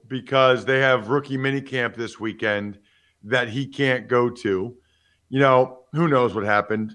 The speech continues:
Could have just been training, could have been celebration after he got drafted, could have been the travel to Detroit. I don't know if he went in or not. Bortles signing with the Packers, they need another option. I mean, they need another option just for O T As.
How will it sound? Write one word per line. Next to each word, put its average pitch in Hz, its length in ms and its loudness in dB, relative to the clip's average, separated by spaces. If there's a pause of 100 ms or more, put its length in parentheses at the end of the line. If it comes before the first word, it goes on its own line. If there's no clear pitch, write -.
(140)
Could 143 140 2
have 135 100 2
just 131 180 -8
been 123 160 -6
training, 147 460 -2
could 139 100 0
have 127 80 -2
been 127 160 0
celebration 127 680 0
after 120 500 0
he 127 140 -8
got 113 240 0
drafted, 113 460 0
could 131 100 -8
have 139 80 -4
been 143 100 -2
the 135 80 -2
travel 143 540 0 (520)
to 131 120 -2
Detroit. 143 640 0
I 113 60 0
don't 123 160 2
know 131 80 0
if 131 60 -6
he 131 80 -4
went 131 220 2
in 135 120 2
or 131 100 2
not. 139 440 2 (440)
Bortles 196 640 6 (200)
signing 170 420 2
with 147 140 -2
the 143 60 -4
Packers, 156 720 0 (520)
they 123 220 -8
need 151 160 -4
another 139 300 -2
option. 123 500 -2 (460)
I 117 60 -10
mean, 120 120 -8
they 131 100 -2
need 151 100 0
another 131 220 2
option 135 380 2
just 131 200 -2
for 135 180 0
O 139 160 2
T 135 260 2
As. 185 460 0